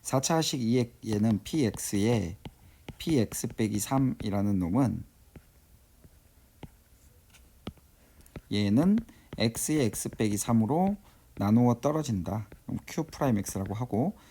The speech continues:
그럼 여기다가 영을 짓게 되면 영이 돼야 되니까 P 영 곱하기 P 영 빼기 삼이 일단 영이 돼야 되고, 삼을 집어넣으면 P 삼, 그리고 P 삼 빼기 삼이 영이 돼야 돼.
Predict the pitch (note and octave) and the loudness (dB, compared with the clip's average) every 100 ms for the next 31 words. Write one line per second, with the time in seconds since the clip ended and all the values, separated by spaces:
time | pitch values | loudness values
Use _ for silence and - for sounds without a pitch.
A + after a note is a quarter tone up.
0 | - - C#3+ B2 B2 B2 B2+ A#2+ - - | -20 -8 0 2 2 2 2 0 -4 -4
1 | G#2+ B2+ C#3+ B2+ - A#2 G#2+ G2 G#2 A2+ | 2 4 4 0 0 2 2 2 2 4
2 | G#2 F#2 F2 F2+ - - - D#3+ E3 D#3+ | 2 -2 -4 -4 -8 -8 -6 0 0 0
3 | A#2 - F#2+ A2+ G#2+ E2+ - - - _ | -4 -6 -6 -4 -4 -6 -10 -20 -20 _
4 | _ - - - - D3 D3 D3 D3 B2+ | _ -20 -20 -16 -6 -2 -2 0 0 2
5 | A#2 F#3 F#3+ - C3 C3 - B2+ D#3+ G3 | 2 2 -2 -2 -2 -4 0 0 0 -2
6 | - B2+ A#2 G2 G2+ G2+ F#2 D#2+ - F#3+ | -4 -2 0 2 0 -2 -4 -6 -4 -4
7 | - - - - F#3+ G3 D#3+ C3 G#2 A2+ | -6 -16 -20 -2 4 4 2 0 2 2
8 | D3+ - D#3+ D#3+ D3+ C3+ E2 F2+ - - | 0 -4 -4 -4 0 -2 -2 -6 -14 -20
9 | - - - F#2 F#2+ D#3+ G3 - D#3 D3 | -20 -20 -10 -6 -2 -2 -4 -6 -4 -2
10 | D3 C#3+ C#3+ - E3+ G3 A3+ - - - | -2 -2 -4 -2 2 2 2 -4 -20 -6
11 | A#2+ B2 A#2 - A2+ D#3 G3+ - - - | -4 -2 -4 0 0 0 -4 -8 -18 -14
12 | - - G2+ G#2+ G2+ E2+ - | -12 -4 0 0 0 -4 -6